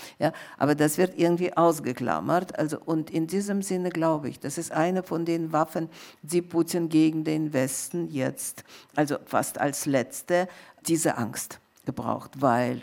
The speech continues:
natürlich, was wir jetzt auch erlebt haben, das war auch mit allen möglichen,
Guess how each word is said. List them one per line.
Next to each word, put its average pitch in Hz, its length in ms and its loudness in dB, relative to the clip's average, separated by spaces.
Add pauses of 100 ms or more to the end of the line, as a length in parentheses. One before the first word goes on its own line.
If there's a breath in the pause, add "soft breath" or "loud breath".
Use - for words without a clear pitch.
natürlich, 156 640 -4
was 127 220 -4
wir 131 100 -4
jetzt 123 280 -6
auch - 140 -8
erlebt 123 420 -6
haben, 196 220 -2
das 143 260 -6
war 143 300 -2
auch 131 280 -2 (1000)
mit 131 260 0
allen 131 340 2
möglichen, 135 460 0